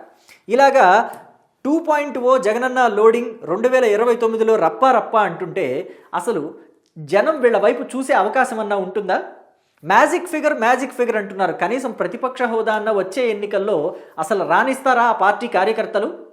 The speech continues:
ఇలాంటి దౌర్జన్యాలకి, ఇలాంటి గూండాగిరికి పాల్పడే వాళ్ళకి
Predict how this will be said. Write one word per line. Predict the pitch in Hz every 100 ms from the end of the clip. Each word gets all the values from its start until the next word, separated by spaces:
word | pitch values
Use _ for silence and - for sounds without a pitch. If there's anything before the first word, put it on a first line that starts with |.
| _ _ _ _
ఇలాంటి | - 196 262 294 285
దౌర్జన్యాలకి, | 208 233 240 247 226 196 202 214 220 - _ 175
ఇలాంటి | 262 269 233 160
గూండాగిరికి | 180 285 320 277 262 247 247 196
పాల్పడే | 214 226 226 214 202
వాళ్ళకి | 185 180 170